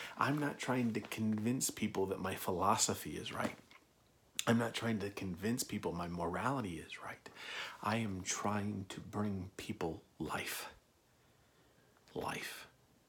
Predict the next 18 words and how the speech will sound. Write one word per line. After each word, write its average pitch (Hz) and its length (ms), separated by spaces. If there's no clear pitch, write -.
And 101 200
that's 104 320
why 67 320
I'll 104 120
never 87 240
be 78 140
ashamed. - 400
So - 100
brothers 92 300
and 92 80
sisters, - 480
live 104 260
today 92 420
unashamed, 113 680
unashamed 107 520
of 90 120
the - 80
gospel, - 560